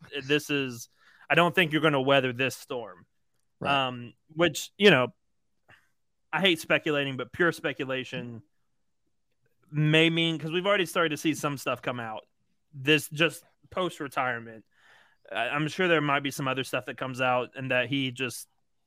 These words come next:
Speaker 1: had to kinda walk away, step down. I, I tweeted out a couple weeks ago that Vince literally built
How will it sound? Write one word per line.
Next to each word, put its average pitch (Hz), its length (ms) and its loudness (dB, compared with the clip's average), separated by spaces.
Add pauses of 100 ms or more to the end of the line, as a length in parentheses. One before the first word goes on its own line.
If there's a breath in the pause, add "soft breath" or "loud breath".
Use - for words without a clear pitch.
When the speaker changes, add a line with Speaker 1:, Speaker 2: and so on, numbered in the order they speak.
(280)
Speaker 1:
had 143 260 4
to 139 60 0
kinda 131 200 -2
walk 123 240 -4
away, 131 140 -4
step 127 200 -4
down. 127 180 0
I, 147 240 6
I 156 120 6
tweeted 151 300 2
out 139 120 2
a - 20 -8
couple 127 240 -6
weeks 135 200 -14
ago 123 360 -8 (540)
that 127 320 4 (1080)
Vince 156 800 2 (160)
literally 139 880 2 (320)
built 147 520 -2